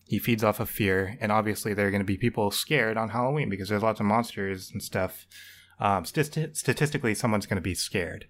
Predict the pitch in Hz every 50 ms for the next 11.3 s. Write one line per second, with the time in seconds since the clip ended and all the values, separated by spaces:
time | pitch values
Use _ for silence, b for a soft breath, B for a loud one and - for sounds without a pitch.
0 | B B B B B B B B B B - 113 107 104 104 - 107 113 - 165
1 | 151 - 151 - - 135 123 113 104 104 - - - - 127 127 127 123 123 -
2 | - - - - 117 107 101 104 101 101 110 120 143 135 123 _ _ _ _ _
3 | _ _ _ _ _ _ - 127 117 113 110 107 104 107 - - 113 110 107 101
4 | 95 95 104 104 110 107 - 135 123 113 110 117 113 104 - 113 101 104 107 104
5 | 98 95 92 - - - - 117 113 113 - - 123 113 110 104 - - - -
6 | 120 117 117 113 117 117 - - 107 101 104 104 104 101 101 98 - - 120 110
7 | 107 101 - - 113 113 110 120 139 143 139 123 B B B B B B - 127
8 | 117 135 127 123 117 98 101 113 104 101 95 85 - - 107 98 90 85 - -
9 | 98 - 123 120 117 110 110 101 101 104 107 104 104 98 - 110 104 98 - -
10 | - - - 110 101 - 113 110 101 87 - - - 104 98 98 98 95 98 -
11 | - 117 104 101 101 101